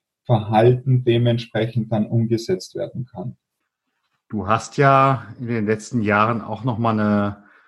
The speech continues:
Speaker 2: größere Veränderung in deinem Weg gemacht. Kannst du dazu was sagen?
Speaker 1: Eine größere Veränderung auf meinem Weg? Nicht direkt. Ähm, ich hab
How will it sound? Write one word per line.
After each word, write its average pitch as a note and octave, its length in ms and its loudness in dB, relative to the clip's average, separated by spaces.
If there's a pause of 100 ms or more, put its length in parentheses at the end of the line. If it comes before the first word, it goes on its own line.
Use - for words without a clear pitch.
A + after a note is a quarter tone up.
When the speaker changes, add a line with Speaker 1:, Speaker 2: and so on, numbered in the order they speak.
(240)
Speaker 2:
größere C3+ 420 4
Veränderung B2+ 640 2
in G#2+ 80 2
deinem G#2 300 4
Weg G#2+ 180 0
gemacht. - 520 -6 (300)
Kannst - 240 -4
du G#2+ 60 -6
dazu F#2 340 -4
was - 180 -6
sagen? D#3+ 600 -8 (1600)
Speaker 1:
Eine G#2+ 360 2 (100)
größere B2+ 800 2
Veränderung C#3 840 0
auf B2 240 4
meinem A#2 420 2
Weg? B2 400 2 (800)
Nicht D3 500 0
direkt. C3 540 -4 (720)
Ähm, A#2+ 500 6
ich B2+ 220 0
hab - 240 2